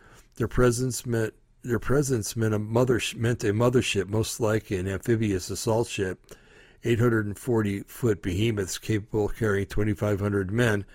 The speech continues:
and a tremendous payload loomed somewhere out in the distance unseen. By then, Gitmo's deputy commander officer, Lieutenant General, uh, Andrew A. Croft, had learned of the impending invasion.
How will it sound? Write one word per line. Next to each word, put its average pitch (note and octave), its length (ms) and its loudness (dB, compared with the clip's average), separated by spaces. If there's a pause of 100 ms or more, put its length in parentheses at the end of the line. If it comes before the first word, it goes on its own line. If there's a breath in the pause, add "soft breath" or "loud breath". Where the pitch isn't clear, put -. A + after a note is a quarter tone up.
(340 loud breath)
and G2+ 120 -2
a F#2 60 0
tremendous G#2 500 0
payload F#2+ 640 2
loomed B2 260 6
somewhere C#3 460 4
out F#2 180 0
in A2 60 -12
the F#2 160 -6 (320)
distance G2+ 520 -4
unseen. F#2+ 920 -6 (2500 soft breath)
By C#3+ 180 6
then, A2+ 280 2
Gitmo's A#2 680 -2
deputy A#2 400 -2
commander A2 440 4
officer, F#2+ 360 -2
Lieutenant G#2 500 -4
General, G#2 560 0
uh, G#2 220 -4
Andrew A#2 440 -2
A. A2+ 140 2
Croft, F#2+ 520 -2 (440 soft breath)
had G#2 200 -2
learned A2+ 260 0
of G#2+ 140 0
the F#2+ 180 -2
impending G#2 460 -2
invasion. G#2 680 -4